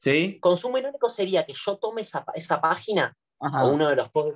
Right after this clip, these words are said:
Speaker 2: esa página, y lo comparta.
Speaker 1: Sí.
Speaker 2: Diga, "Miren los pelo-, miren lo pelotuda que es esta gente, no puedo creer lo que hace esta gente, bla, bla, bla". Yo estoy consumiendo esa página.
Speaker 1: Ah, es otra, bueno, entonces, de una, de una definición
Speaker 2: Consumo
Speaker 1: incorrecta.
Speaker 2: irónico,
Speaker 1: Sí.
Speaker 2: consumo irónico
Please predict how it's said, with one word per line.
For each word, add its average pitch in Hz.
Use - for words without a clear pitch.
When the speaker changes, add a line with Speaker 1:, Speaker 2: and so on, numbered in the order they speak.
Speaker 2:
esa -
página, 175
y 123
lo 123
comparta. 117
Speaker 1:
Sí. 117
Speaker 2:
Diga, 143
"Miren 220
los 160
pelo-, 127
miren 190
lo 156
pelotuda 123
que 160
es 160
esta 139
gente, 143
no 139
puedo 170
creer 143
lo 127
que 117
hace -
esta 107
gente, 139
bla, 110
bla, 107
bla". 135
Yo 165
estoy 202
consumiendo 185
esa 110
página. -
Speaker 1:
Ah, 226
es -
otra, 147
bueno, 139
entonces, 139
de 143
una, 165
de 165
una 175
definición 156
Speaker 2:
Consumo 277
Speaker 1:
incorrecta. 269
Speaker 2:
irónico, 190
Speaker 1:
Sí. -
Speaker 2:
consumo 156
irónico 240